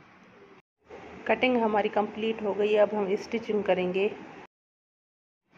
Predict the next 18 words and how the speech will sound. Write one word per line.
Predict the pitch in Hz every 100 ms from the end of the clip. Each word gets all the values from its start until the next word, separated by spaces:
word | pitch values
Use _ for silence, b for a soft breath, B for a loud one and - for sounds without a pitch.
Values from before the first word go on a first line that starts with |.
| - -
जी | 175 214 202
friends, | - 196 202 208
ये | 208
हमारे | 208 208 190 196
frock | - 190 185
की | 208
front | 202 196 196 202
है | 208 208
और | 202 185
इसके | 202 - 196
ऊपर | 190 202
हम | 202 196
sleeve | 196 196 190 190 -
को | 190 196 -
इस | 220 -
तरीके | 196 190 196
से | 180 185
रखेंगे। | 170 - 170 160 160